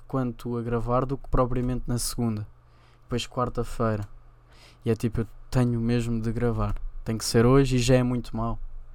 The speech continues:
Porque não tô, é mais pela questão de eu não estar a cumprir com a minha palavra.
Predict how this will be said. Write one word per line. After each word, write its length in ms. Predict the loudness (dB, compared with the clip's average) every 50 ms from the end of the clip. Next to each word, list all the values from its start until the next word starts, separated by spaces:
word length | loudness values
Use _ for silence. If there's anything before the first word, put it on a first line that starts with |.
| -18 -20 -20 -20 -20 -20 -20 -14 -10
Porque 240 | -8 -8 -8 -6 -4
não 160 | -4 -2 -2
tô, 420 | -2 -2 0 2 2 2 0 0 -4 -10 -18 -20 -20 -20 -20 -20 -14 -8
é 120 | -4 0 0
mais 180 | 0 0 0
pela 240 | 2 2 2 4 2
questão 320 | -2 -4 -4 -2 0 0 0
de 160 | -2 -2 0
eu 140 | 2 4 4
não 80 | 4 2
estar 300 | 0 0 0 2 2 2
a 40 |
cumprir 300 | 0 -2 -4 -6 -6 -6
com 120 | -6 -4 -4
a 20 |
minha 160 | -4 -4 -2
palavra. 440 | -2 -2 0 2 2 0 0 -2 -6